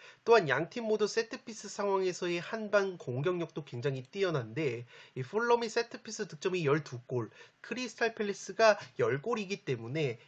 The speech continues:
양팀 모두 두 자릿수 대의 세트피스 득점을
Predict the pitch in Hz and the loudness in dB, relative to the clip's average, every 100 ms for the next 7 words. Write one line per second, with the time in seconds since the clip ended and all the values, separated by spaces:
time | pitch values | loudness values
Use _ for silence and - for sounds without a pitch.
0 | - - 117 160 254 240 226 208 220 - | -8 -6 -6 -6 -8 -4 -2 0 -2 -6
1 | - 123 202 208 - 208 - 170 160 160 | -8 0 2 0 -6 -8 -4 -4 -2 0
2 | 131 180 - 220 196 - 180 180 143 131 | 0 -2 -4 -4 -8 -12 -8 -8 -8 -14
3 | - 175 147 113 123 190 | -6 -2 -2 -2 -4 -6